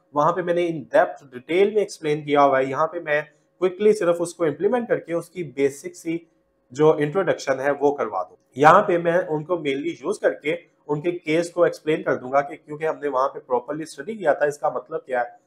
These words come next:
यहाँ पर ये इसी तरह काम कर रहा है। और inherit, initial, reward, unset, ये basically तमाम सीएसएस की properties में as a value available होते हैं, तो इसलिए मैं आपको strongly recommend करता हूं कि आप उस video को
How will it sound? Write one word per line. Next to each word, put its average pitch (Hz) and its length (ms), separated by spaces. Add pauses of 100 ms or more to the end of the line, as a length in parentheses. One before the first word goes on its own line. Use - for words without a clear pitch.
(240)
यहाँ 151 280
पर 156 380 (140)
ये 147 120
इसी 147 300
तरह 127 260
काम 113 180 (120)
कर 95 120
रहा 95 140
है। - 100 (200)
और 139 240
inherit, 143 600
initial, 160 600 (120)
reward, 131 420 (260)
unset, 170 560
ये 160 160
basically 180 600 (240)
तमाम 156 400
सीएसएस 160 480
की 170 120
properties 147 640
में 147 260 (520)
as 139 200
a 165 100
value 139 460
available 165 440
होते 127 200
हैं, 139 160 (260)
तो 151 60
इसलिए 165 400
मैं 160 120
आपको 156 220
strongly 160 480
recommend 143 360
करता 131 220
हूं 139 80
कि 139 100
आप 135 200
उस 131 180
video 123 200
को 135 240